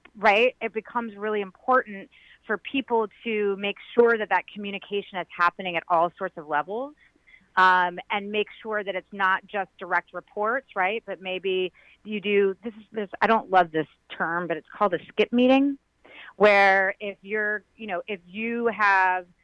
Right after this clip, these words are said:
your direct report and then their direct report, you might just have a lunch with their direct report. And it's not to, it's not to,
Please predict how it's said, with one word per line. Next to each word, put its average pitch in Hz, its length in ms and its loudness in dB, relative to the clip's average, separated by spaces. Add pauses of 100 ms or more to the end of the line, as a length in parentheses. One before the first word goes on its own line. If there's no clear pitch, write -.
(220)
your 208 160 -10
direct 202 280 -8
report 175 520 -4
and 180 120 -12
then 175 180 -10
their 190 160 0
direct 165 300 -12
report, 160 340 -10
you 247 80 -6
might 294 180 0
just 294 200 -10
have 240 180 -2
a 220 60 -6
lunch 202 420 0
with 185 100 -16
their 180 140 -8
direct 165 240 -10
report. 175 380 -6
And 170 120 -8
it's - 100 -20
not 226 320 4
to, 175 260 4 (280)
it's - 140 -12
not 254 240 4 (100)
to, 202 200 2